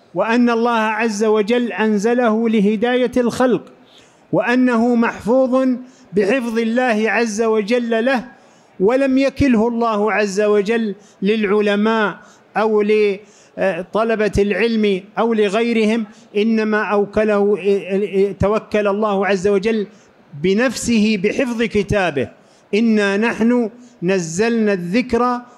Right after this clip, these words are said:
وإنا له لحافظون". وهو الذي يجب اتباع أحكامه والعمل بها وتصديق أخباره، فهو الحق الذي لا مراء فيه. وقد جاء الوحي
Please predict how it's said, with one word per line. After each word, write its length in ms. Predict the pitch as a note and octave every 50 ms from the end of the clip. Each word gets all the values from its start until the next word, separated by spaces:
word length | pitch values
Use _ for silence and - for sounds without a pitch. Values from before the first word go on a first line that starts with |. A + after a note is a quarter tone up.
| - - D#3
وإنا 680 | D#3+ F3+ C3+ F#3 A3+ A#3 A3 G#3+ G3+ G3+ G3 G3 F#3+ F#3
له 420 | G3+ G3+ G3 F#3+ G3 G3 F#3 F3+
لحافظون". 880 | F3+ F3 D3+ - F3+ F3+ E3+ D#3 - D#3 D#3 D3+ G3 G3+ F3+ C#3+ A2+ - - - - _ _ -
وهو 260 | F3 F3 F3+ G3 A3
الذي 420 | A3+ A#3 A#3 A#3 G#3+ A#3+ A#3+ A#3 A#3+
يجب 300 | A#3+ G#3+ A3+ A#3+ A3 A3
اتباع 640 | G#3+ - - A3+ G3+ A3 A#3+ A3+ A3 A#3+ A#3+ A3+
أحكامه 600 | G3 - - - A#3+ B3+ A#3+ A3 G3+ D#3+ B2+ G#2 - - - - - - _ _
والعمل 760 | D#3+ F3 G3+ G#3+ A3 F#3+ G3 A#3 B3+ B3+ C4 B3+ B3 A#3+ A#3+ G#3+
بها 480 | B3+ B3 A3+ A3 G#3+ E3+ B2 A2 - - - - _ -
وتصديق 680 | D#3+ F#3 F3+ A3 G#3+ F3 F#3 G3+ G3 B3 C4 B3+ B3+ B3+
أخباره، 800 | A#3+ A3+ A#3+ A3 - - F#3+ F#3+ B3 B3+ B3 A3+ G3 D#3+ B2 G2+ - - - - - - -
فهو 380 | - - A3 G#3 G3 G3+ G#3+ A3
الحق 500 | G#3+ G3+ - - B3+ B3+ - - - A3+
الذي 500 | A3+ A3+ A3 A3+ B3 A#3+ B3 B3 A#3 A3
لا 200 | A3 A#3+ C4 C4+
مراء 480 | C4 B3+ B3 A#3+ B3 A#3+ G3+ A3 G#3+
فيه. 240 | F3+ E3+ G3+ D#3+ A#2 - - - - _ - - - _ _ _ _ _ _ _ _ - - C#3+
وقد 360 | D3+ F#3+ G3 - A3 G#3+ F3 E3 - - - - - _ _ _ _ _ _ _ _ _ -
جاء 380 | C#3 G3+ A#3 B3 B3+ B3 A3+ A#3
الوحي 600 | A3+ A3+ A#3+ C4 B3+ - - G#3 G3+ F3 D#3 C3